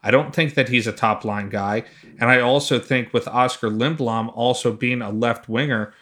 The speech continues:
who I'm just glad that, you know, Oscar Lindblom landed on another N H L roster. Uh, nobody's desert-, you know, more deserving than that kid. But Lindblom has serious upside. Um, so I think that he could,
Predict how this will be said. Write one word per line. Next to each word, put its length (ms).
who 180
I'm 160
just 200
glad 500
that, 220
you 60
know, 320
Oscar 340
Lindblom 580
landed 380
on 160
another 360
N 120
H 260
L 100
roster. 600
Uh, 340
nobody's 420
desert-, 460
you 260
know, 140
more 240
deserving 460
than 80
that 180
kid. 220
But 480
Lindblom 540
has 220
serious 400
upside. 420
Um, 320
so 400
I 100
think 320
that 180
he 200
could, 560